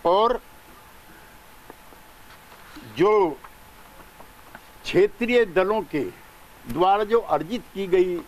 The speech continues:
राजनीतिक भूमि है, उस पर डाका डालने के लिए disproportionate तरीके से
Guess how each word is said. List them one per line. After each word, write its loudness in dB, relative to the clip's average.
राजनीतिक -2
भूमि -6
है, -6
उस 0
पर -2
डाका 2
डालने 0
के 0
लिए -8
disproportionate -2
तरीके 0
से -4